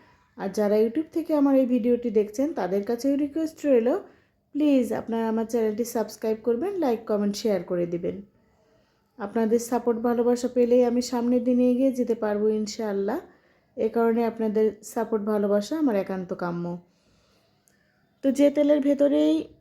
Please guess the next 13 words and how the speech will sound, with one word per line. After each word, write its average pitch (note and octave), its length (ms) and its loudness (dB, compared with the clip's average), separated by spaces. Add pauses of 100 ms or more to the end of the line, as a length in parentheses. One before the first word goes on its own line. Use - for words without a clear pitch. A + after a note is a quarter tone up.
(160)
চিংড়ি C#4 280 2
মাছটা C#4+ 340 0
ভেজে C4 320 4
নিলাম, B3 240 2 (100)
সেই C4+ 200 -2
তেলের B3 280 2
ভেতরেই B3 420 2
পরিমাণ A#3 280 2 (100)
মতো A#3 220 -4
আমি A#3+ 180 -2
পেঁয়াজ A#3 260 -2 (120)
দিয়ে A#3 140 2
দিলাম। G#3+ 320 0